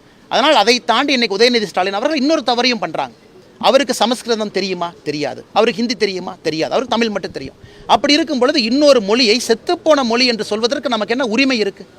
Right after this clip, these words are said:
எல்லோருக்கும் அவங்க தாய்மொழி பெருசு தான். எனக்கு தமிழ் மொழி பெருசு, அதற்காக நான் இந்தியை திட்டுறேன்னா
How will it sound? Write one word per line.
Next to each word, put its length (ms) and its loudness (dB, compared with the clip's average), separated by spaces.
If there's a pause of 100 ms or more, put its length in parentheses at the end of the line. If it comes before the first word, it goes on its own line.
(360)
எல்லோருக்கும் 540 6
அவங்க 260 6
தாய்மொழி 460 4
பெருசு 240 0
தான். 220 -6
எனக்கு 240 -2
தமிழ் 220 2
மொழி 240 0
பெருசு, 160 -4
அதற்காக 380 0
நான் 100 2
இந்தியை 280 0
திட்டுறேன்னா 240 -4